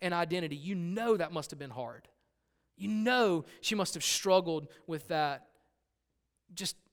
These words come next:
tremendously. And so her husband tries to make her feel better on a day of celebration, give her, gives her two ribeye steaks instead of just one. Doesn't work. Hannah's still struggling. And here's the first thing that I wanna see and notice from this story. If,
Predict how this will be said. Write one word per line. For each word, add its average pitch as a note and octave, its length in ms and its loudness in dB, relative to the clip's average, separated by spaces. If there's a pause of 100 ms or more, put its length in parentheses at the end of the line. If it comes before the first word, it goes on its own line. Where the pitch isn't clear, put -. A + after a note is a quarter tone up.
(240)
tremendously. G#3 920 -2 (880)
And D#3+ 80 -8
so E3+ 460 2 (460)
her D#3+ 100 -4
husband G#3 380 0
tries F#3 280 -4
to D#3+ 80 -8
make E3+ 180 -4
her E3 80 -6
feel F#3 240 -2
better F3 220 -2
on D#3+ 100 -4
a D3 60 -8
day D#3 140 -2
of D3+ 100 -6
celebration, D3+ 580 -6
give D#3 140 -10
her, E3+ 120 -14
gives D#3+ 140 -8
her D3 80 -14
two - 180 -12
ribeye C#3+ 320 -8
steaks C#3+ 360 -10
instead C#3 220 -14
of C3+ 40 -18
just C3+ 180 -16
one. C3+ 320 -12 (520)
Doesn't E3+ 280 -4
work. C#3 300 -4
Hannah's D#3+ 280 -6
still E3 460 0 (180)
struggling. D3 680 -2
And C#3 80 -10 (160)
here's A3 160 -2
the A3+ 80 0
first G#3+ 320 2
thing G3+ 140 -2
that F3+ 100 2
I - 20 0
wanna D#3+ 160 -2
see F#3+ 400 -2
and D3+ 140 -6
notice D#3 280 -2
from D3+ 180 -8
this C#3 100 -8
story. D3 420 -6
If, C#3 100 -12